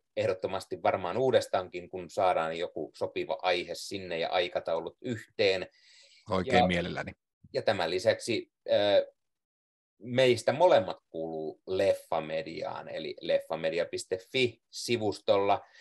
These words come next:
Speaker 1: Siellä on, ö, kolmisenkymmentä sisällöntuottajaa, on eri podcasteja, YouTube-videoita, blogeja,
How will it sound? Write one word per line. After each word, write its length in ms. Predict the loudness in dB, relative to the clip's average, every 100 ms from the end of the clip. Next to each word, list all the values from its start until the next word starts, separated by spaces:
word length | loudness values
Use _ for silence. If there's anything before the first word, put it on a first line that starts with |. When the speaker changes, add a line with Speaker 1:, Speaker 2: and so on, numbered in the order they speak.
| -20 -20 _
Speaker 1:
Siellä 320 | 2 4 4
on, 180 | 2 -2 -10 _ _ -8
ö, 320 | -2 -2 -2 -8 4
kolmisenkymmentä 840 | 4 4 0 -2 -4 -6 -6 -4
sisällöntuottajaa, 1300 | -4 2 2 2 0 2 4 4 4 6 6 4 0 -4
on 180 | -4 0
eri 280 | 0 -2 _
podcasteja, 960 | 0 0 0 0 0 -2 2 4 4 2 -6 -18 -10 -8 -2
YouTube-videoita, 1300 | 0 0 -2 2 2 2 0 2 4 4 0 -2 -4 0
blogeja, 640 | 4 4 6 4 6 2